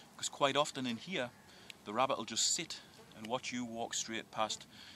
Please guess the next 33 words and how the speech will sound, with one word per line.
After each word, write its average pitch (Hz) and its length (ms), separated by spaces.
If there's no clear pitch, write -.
You 139 100
see 143 200
it - 80
first, 151 500
you've 98 140
got 98 140
a - 20
meal. 92 300
Got - 100
a - 40
common 139 320
buzzard 135 340
catching 127 320
the 120 80
thermal 135 420
there, 196 240
getting 104 160
higher 135 480
and 123 80
higher 135 400
and 131 80
higher, 156 360
and 123 100
then 131 180
it'll 131 200
go 131 240
off 180 160
in 123 120
search 143 420
of 123 100
something 160 520
to - 140
eat. - 300